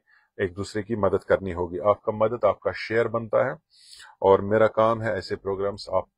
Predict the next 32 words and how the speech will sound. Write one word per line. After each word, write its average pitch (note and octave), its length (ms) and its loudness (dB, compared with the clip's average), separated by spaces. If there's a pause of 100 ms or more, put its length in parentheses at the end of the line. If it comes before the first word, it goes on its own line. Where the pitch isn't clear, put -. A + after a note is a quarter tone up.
तक - 360 -16 (100)
लाना। E2 400 -2 (760)
तो G#2 380 6
ज्यादा G2+ 240 8
से G2 160 0
ज्यादा F#2+ 240 2
शेयर G2 340 0
करें G2 260 0
ताकि F#2 300 0
दूसरे F#2 320 -4
लोगों F2+ 340 -4
तक F#2+ 100 -4
भी F2+ 260 -8 (380)
ये F#2+ 200 4
पहुंचे। F#2+ 380 -2
जवाबात F#2+ 540 4
आ F2+ 100 6
रहे G2 160 -2
हैं, A2 100 -6
यहिया G2+ 360 -2
जान, G2 440 -4 (240)
नजीर F#2+ 260 -4
अहमद, F#2+ 300 -4 (500)
सबके - 300 -4
जवाबात F#2+ 480 4 (100)
मुझे, F#2 180 -6 (140)
मेरे F#2+ 180 -2
पास F2+ 340 -2
आ F#2 80 4
रहे G2 200 0
हैं G2 120 -14 (680)
और F2+ 360 2